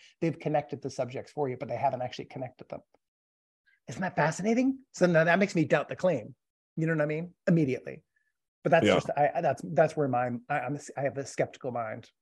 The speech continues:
Speaker 1: And I'm, and, well, but we're both writers. And as a writer, like, you wouldn't do that, right? I mean, you, you write, you wouldn't necessarily leap from something to this, something else and just be like, "Well, I'll leave you to connect the dots," when,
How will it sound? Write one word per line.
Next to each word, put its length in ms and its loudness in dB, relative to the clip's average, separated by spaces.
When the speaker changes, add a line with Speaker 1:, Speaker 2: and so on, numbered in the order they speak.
Speaker 1:
And 100 2
I'm, 120 2
and, 180 -2
well, 160 2
but 140 0
we're 120 4
both 240 4
writers. 420 -4
And 120 4
as 200 4
a 60 0
writer, 460 2
like, 160 -4
you 100 2
wouldn't 240 -4
do 140 -10
that, 220 -14
right? 220 -2
I 40 -8
mean, 120 -2
you, 180 -8
you 220 0
write, 320 -6
you 120 -6
wouldn't 200 0
necessarily 420 -2
leap 320 -2
from 160 -4
something 380 -4
to 80 -12
this, 220 -10
something 360 -2
else 340 -2
and 100 -10
just 140 -12
be 100 -4
like, 300 -4
"Well, 420 4
I'll 120 2
leave 200 6
you 140 4
to 80 0
connect 320 -2
the 80 0
dots," 360 2
when, 300 0